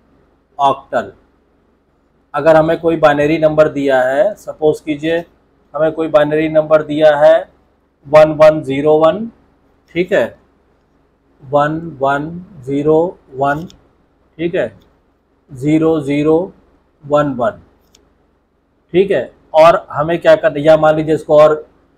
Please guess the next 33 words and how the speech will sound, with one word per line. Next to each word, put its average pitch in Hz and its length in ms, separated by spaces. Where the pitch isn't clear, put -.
increase 151 420
कर 139 160
लिए 160 140
ज़ीरो 151 380
वन 127 260
वन, 104 160
ये 160 200
binary 151 460
में 160 120
हमें 160 220
दिया 139 220
हुआ 135 320
है 175 240
और 156 140
हमें 156 220
क्या 160 160
करना 160 320
है, 196 120
इसको 156 240
convert 156 420
करना 147 340
है 196 200
octal 143 380
number 117 240
system - 340
में। - 240
तो 185 200
इसमें 175 380
हम 170 160
क्या 156 220
करते 143 380
हैं, 156 400
इसमें 175 680